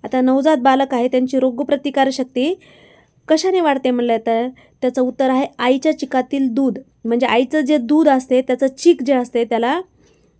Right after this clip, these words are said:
अ, त्याच्यानं रोगप्रतिकार शक्ती वाढते. तर, अ, असं सांगितलेलं असतं की बाळ जन्माला आलं की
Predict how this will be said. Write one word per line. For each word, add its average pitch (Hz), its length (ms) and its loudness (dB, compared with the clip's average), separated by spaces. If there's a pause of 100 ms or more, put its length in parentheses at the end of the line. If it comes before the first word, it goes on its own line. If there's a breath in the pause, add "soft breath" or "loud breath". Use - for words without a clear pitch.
(100)
अ, 214 280 -2 (100)
त्याच्यानं 269 340 0
रोगप्रतिकार 254 760 2
शक्ती 277 540 -4
वाढते. 214 520 -2 (400 loud breath)
तर, 311 120 0
अ, - 220 -4 (440)
असं 277 140 -6
सांगितलेलं 285 540 -2
असतं 277 160 -4
की 285 120 -6
बाळ 254 300 0
जन्माला 269 400 0
आलं 247 260 0
की 254 240 -4